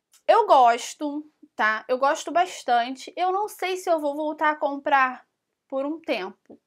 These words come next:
Por quê? Ele é uma espuma de limpeza leve,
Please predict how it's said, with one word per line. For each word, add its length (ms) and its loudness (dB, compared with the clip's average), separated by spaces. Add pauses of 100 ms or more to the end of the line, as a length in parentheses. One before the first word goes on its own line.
(140)
Por 340 0
quê? 300 -8 (640)
Ele 240 2
é 60 4
uma 120 -2
espuma 320 -8
de 140 -6
limpeza 480 -2
leve, 640 2